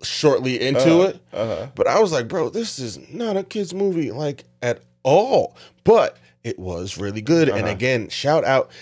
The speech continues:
Speaker 1: stop motion animation is one of my favorite
Speaker 2: Yes.
Speaker 1: animations
Speaker 2: Yes.
Speaker 1: because unlike drawing on, like, the pad and, like, the animation of old,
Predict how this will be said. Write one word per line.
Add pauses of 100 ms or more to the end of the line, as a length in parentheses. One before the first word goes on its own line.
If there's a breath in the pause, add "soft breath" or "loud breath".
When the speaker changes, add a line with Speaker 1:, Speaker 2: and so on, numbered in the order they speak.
(120)
Speaker 1:
stop
motion (160)
animation
is (320 soft breath)
one
of
my
favorite
Speaker 2:
Yes.
Speaker 1:
animations
Speaker 2:
Yes.
Speaker 1:
because (460 loud breath)
unlike
drawing
on,
like,
the
pad
and,
like,
the
animation
of
old,